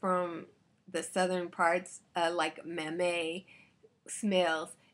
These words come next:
It's really, really nice. This little hint in there, smell of pineapple and that sort of thing. So this is a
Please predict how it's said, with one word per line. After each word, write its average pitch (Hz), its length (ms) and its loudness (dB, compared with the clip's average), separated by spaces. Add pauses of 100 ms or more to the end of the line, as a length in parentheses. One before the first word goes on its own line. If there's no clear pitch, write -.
(160)
It's 185 300 -4
really, 220 760 0
really 202 240 0
nice. 180 300 2
This - 220 -16 (340)
little 330 300 2
hint 277 340 -2 (240)
in 247 180 0
there, 240 200 4
smell 233 360 0
of - 180 -2
pineapple 185 800 0
and 147 120 -8 (280)
that 180 280 -6
sort 180 240 0
of 170 120 -6
thing. 156 320 -8 (200)
So - 160 -8
this 226 280 -4
is 247 160 -2
a 175 80 -4